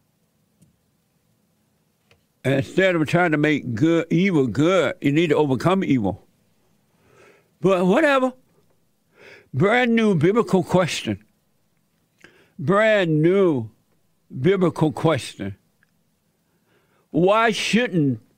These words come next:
men allow women to take over?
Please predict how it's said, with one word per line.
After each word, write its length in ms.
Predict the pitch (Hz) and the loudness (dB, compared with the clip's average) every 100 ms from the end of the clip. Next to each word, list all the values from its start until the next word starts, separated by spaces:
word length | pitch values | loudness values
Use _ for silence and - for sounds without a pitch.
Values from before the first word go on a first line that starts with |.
| _ _ _ | _ _ _
men 460 | 156 180 208 185 160 - | -2 0 2 0 0 0
allow 380 | 180 170 170 160 | 0 2 2 2
women 480 | 147 170 170 143 | 2 2 2 0
to 160 | 117 143 | 0 -2
take 260 | 151 151 147 | 0 0 0
over? 340 | 143 104 92 | 0 -2 -6